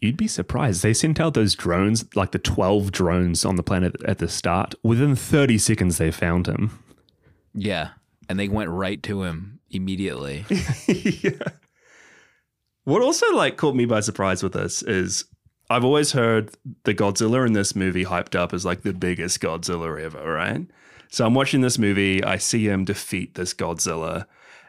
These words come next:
Speaker 3: and I was just, I had my jaw <laughs> on the floor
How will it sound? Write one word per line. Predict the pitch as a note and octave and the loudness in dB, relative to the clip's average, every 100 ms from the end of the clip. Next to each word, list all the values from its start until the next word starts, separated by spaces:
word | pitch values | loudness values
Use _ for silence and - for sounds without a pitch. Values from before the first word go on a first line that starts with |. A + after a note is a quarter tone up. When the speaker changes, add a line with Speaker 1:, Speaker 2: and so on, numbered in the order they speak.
| _ | _
Speaker 3:
and | A#2 A#2 | 0 2
I | A#2+ C#3+ | 4 4
was | F#3+ D3+ A#2+ | 6 4 4
just, | - G#2 F#2 - - - - - - | 2 2 2 -2 -4 0 0 0 0
I | |
had | A#2 D#3+ | 0 2
my | C3+ | 2
jaw | A2+ G#2+ A2 - | 2 2 2 2
<laughs> | |
on | D#3 C3+ | 2 4
the | C#3+ | 2
floor | C#3+ D#3+ B2+ A2+ G2+ G#2 | 0 0 4 4 4 2